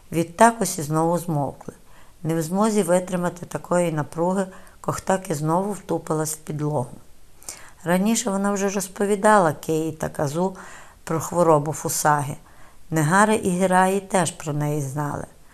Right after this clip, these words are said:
Кохтаке чекала, що одного дня Фусагі взагалі забуде, хто вона така. Готувалася до цього. "Якщо це трапиться, — думала вона, —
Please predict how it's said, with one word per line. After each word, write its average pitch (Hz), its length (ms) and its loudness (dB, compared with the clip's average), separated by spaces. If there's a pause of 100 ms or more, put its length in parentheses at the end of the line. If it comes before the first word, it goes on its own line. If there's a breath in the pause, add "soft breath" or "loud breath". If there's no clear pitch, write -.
(280 soft breath)
Кохтаке 208 520 0
чекала, 180 640 4
що - 240 -6
одного 185 360 0
дня 170 360 0 (460 loud breath)
Фусагі 165 540 2
взагалі 151 500 0
забуде, 185 440 0
хто - 300 0
вона 147 240 0
така. - 420 -4 (420 soft breath)
Готувалася 156 800 2
до 147 120 -8
цього. - 420 -8 (600 soft breath)
"Якщо 160 340 2
це 202 160 -4
трапиться, — 220 760 2
думала 147 320 0
вона, — 147 360 -2